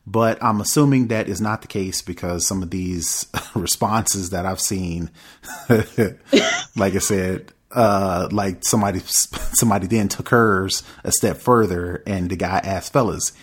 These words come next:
is it gay to like ice cream?" Question mark. <laughs> And somebody said, uh, another person said, uh, "L-, L M A O, people like this are why men's deodorant is named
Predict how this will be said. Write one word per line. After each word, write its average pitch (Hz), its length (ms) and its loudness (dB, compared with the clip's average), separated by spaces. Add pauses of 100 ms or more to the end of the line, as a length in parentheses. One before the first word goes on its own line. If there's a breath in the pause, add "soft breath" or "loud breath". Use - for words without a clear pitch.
(160 soft breath)
is 117 120 -4
it 107 140 -2
gay 110 300 0
to - 120 -2
like 110 240 0
ice 113 220 0
cream?" 131 380 2
Question 127 400 -2
mark. 127 360 -2 (840 loud breath)
<laughs> - 1000 -4 (1300 loud breath)
And 101 260 0
somebody 104 320 2
said, 101 400 0
uh, 101 160 -2
another 101 280 0
person 101 240 -2
said, 101 500 -2
uh, 95 400 -2 (120)
"L-, 107 260 -2
L 120 160 2
M 120 100 2
A 110 180 0
O, 131 320 0 (320 loud breath)
people 135 280 2
like 123 260 0
this 95 360 -2
are 87 80 -6
why 95 340 0
men's 107 380 0
deodorant 107 580 0
is 92 160 -4
named 98 480 -4